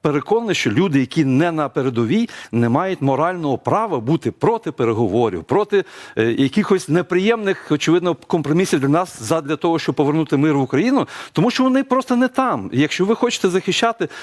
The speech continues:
території, повертати їх, беріть, е, зброю в руки, йдіть захищайте, а не базікайте, вибачте, на диванах по різних, е, куточках України більш безпечних або там поза кордоном. Розумієте, в чому річ? Треба, е, розуміти кожному свою роль в цій ситуації і не виступати,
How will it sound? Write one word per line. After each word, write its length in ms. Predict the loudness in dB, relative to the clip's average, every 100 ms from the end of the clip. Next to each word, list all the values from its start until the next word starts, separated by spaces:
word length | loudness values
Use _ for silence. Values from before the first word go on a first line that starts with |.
| -2
території, 520 | 0 2 2 2 2
повертати 560 | 0 0 0 -2 -2 -2
їх, 140 | 0
беріть, 400 | 2 0 0 2
е, 280 | 4 4 2
зброю 380 | 2 0 2 2
в 40 |
руки, 220 | 0 0
йдіть 180 | 0 2
захищайте, 600 | 0 0 0 0 0 -2
а 120 | -2
не 140 | -2 0
базікайте, 500 | 0 0 0 0 2
вибачте, 280 | 0 2 0
на 100 | 2
диванах 420 | 2 2 0 -4 -8 -20 -4
по 160 | 0 2
різних, 420 | 2 2 0 0
е, 320 | 2 4 2 -2 -6
куточках 520 | -2 0 -2 -2 -2
України 520 | 0 2 2 2 0 -2 -10 -12
більш 440 | -4 0 0 2
безпечних 520 | -2 0 -2 -2 -2
або 240 | -2 -2 -2
там 180 | -2 -2
поза 200 | -2 0
кордоном. 400 | 0 0 0 -2
Розумієте, 340 | 0 0 0
в 60 | -2
чому 280 | 0 0
річ? 180 | 0 -4 -12 -16 -16 -20 -20 -2
Треба, 460 | 0 0 -2 -2 -2
е, 120 | -2
розуміти 420 | 0 0 0 0
кожному 480 | 0 0 0 0 0
свою 400 | 2 2 4 4
роль 180 | 2 0
в 80 |
цій 400 | -2 0 2 2 0
ситуації 760 | 0 0 0 0 0 0 2
і 60 | 2
не 180 | 2 0
виступати, 600 | 0 0 -2 0 -2